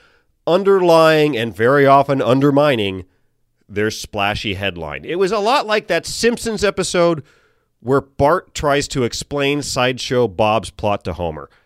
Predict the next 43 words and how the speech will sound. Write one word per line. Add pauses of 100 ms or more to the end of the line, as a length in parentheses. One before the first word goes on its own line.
(420)
Please
look
it
up.
It's
called (200)
Bart
Attempts
to
Explain
Sideshow
Bob's
Plot
to
Homer. (840)
It
is
a
person
trying
to
get
a
thought
into
another
person's
brain
and
just
not
being (140)
able
to (140)
do
it. (2250)
And
when
it
comes
to
covid,
obviously,